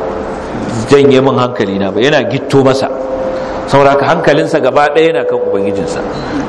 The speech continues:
Yana kan sallar da yake, cikin ambatan Allah yake, da karatun Qur'ani, da zikiri, da tasbihi. So, amma wani lokaci sai wannan surar ta gitto masa haka. To, shi yasa ya ce, "Ta'aridu li fi salati."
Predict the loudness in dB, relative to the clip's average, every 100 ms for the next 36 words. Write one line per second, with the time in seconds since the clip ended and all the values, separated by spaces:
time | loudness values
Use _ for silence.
0 | 2 4 4 4 4 2 0 0 -2 -4
1 | -4 -4 -4 -2 0 2 2 2 2 2
2 | 2 2 0 -2 -2 0 0 0 -2 0
3 | 0 0 -2 -2 0 2 0 -2 -6 0
4 | 2 2 2 -2 -6 -6 -8 0 2 4
5 | 4 4 2 0 -2 0 2 2 0 -2
6 | -4 -6 -6 -4 -4 0 4 4 4 0
7 | 0 2 4 4 2 0 -4 -6 -6 -6
8 | -8 -8 -8 -6 -4 0 2 4 4 4
9 | 2 2 2 2 2 0 -2 -2 0 -2
10 | -2 -2 -4 -6